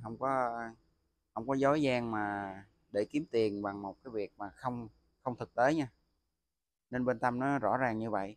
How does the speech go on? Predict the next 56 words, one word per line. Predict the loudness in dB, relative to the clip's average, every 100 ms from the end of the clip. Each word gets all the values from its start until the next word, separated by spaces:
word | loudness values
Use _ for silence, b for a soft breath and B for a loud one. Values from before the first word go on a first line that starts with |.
| _
xe | 0 4
lỗi | 4 2 0
Tâm | -2
nói | -2
lỗi | -2 -4
ha. | -6 -10 _ _ _ _ _ _ _ _ _ _ _ -20 _ _ _ _ _ _ -4
Nhưng | 2
mà | 4
giờ | 4 6 4
anh | 4
chị | 0 -2
cũng | -4 -6 -8
có |
thể | -4 -4
so | 0 -2
sánh | -2 -4
được | -4 -6
mà. | -10 -12 _ _
Gương | -2 0
kiến | 0 0
là | 0
riêng | 0
hết | 0 0
nha, | 0 -4 -8
không | -8
có | -4
bị | -4 0
vô | 0 -2 -4
kiến, | -4 -2
vô | -2
gương | -2 0 0 0
gì |
hết | -2 -6
á. | -8 _ _ _ _ _ _ _ _ _ _
Bây | 2
giờ | 4 4
cái | 0
xe | -2 -2
này | -2 -2
anh | -2 -2
chị | -4 -4
thấy | -4 -6 -8
G | -2 2 2 2
có | 0
ở | 0 0
đâu | 0 -2
mà | -4 -8
ai | -8 -6
mà | -6
bán | -2 0 0
dưới | -2 -4
bốn | -4 -4
hai, | -6 -4
bốn | -2
ba | 2 2
đâu. | 0